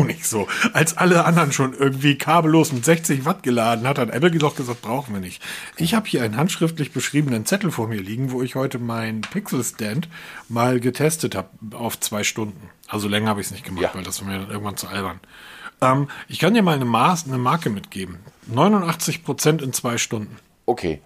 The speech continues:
Speaker 2: dann habe ich jetzt mal ein Maß, weil ich mache immer so, ich, alle Viertelstunde notiere ich die, die
Speaker 1: Hab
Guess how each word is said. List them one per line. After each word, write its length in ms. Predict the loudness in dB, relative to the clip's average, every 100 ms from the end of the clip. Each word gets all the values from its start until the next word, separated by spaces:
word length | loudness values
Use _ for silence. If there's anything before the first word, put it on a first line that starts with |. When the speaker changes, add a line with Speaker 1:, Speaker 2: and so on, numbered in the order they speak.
| _ 0
Speaker 2:
dann 160 | 4
habe 140 | 4 4
ich 40 |
jetzt 100 | 2
mal 80 | 2
ein 40 |
Maß, 380 | 4 4 2 4
weil 160 | 4 4
ich 140 | 4
mache 180 | 2 2
immer 140 | 2 4
so, 220 | 6 6
ich, 200 | 4 -2 -10 -18 -18 _ _ _
alle 200 | 2 4
Viertelstunde 600 | 4 2 2 0 2 4
notiere 420 | 6 4 4 4
ich 100 | 4 2
die, 340 | 4 4 4
die 200 | 0
Speaker 1:
Hab 60 | -6